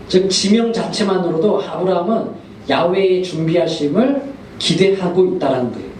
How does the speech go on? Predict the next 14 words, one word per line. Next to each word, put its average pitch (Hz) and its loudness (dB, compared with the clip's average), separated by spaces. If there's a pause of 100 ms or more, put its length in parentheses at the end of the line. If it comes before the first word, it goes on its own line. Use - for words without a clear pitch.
(1160)
아버지가 190 2
아들을 190 2
제물로 185 0
바치기 175 -4
위해 175 0
가는 170 0
그곳의 165 0 (220)
지명에서 180 0 (340)
처음 - 0 (540)
구원의 160 2
의미를 123 0 (200)
암시하고 123 0
있다는 104 -4
겁니다. 90 -8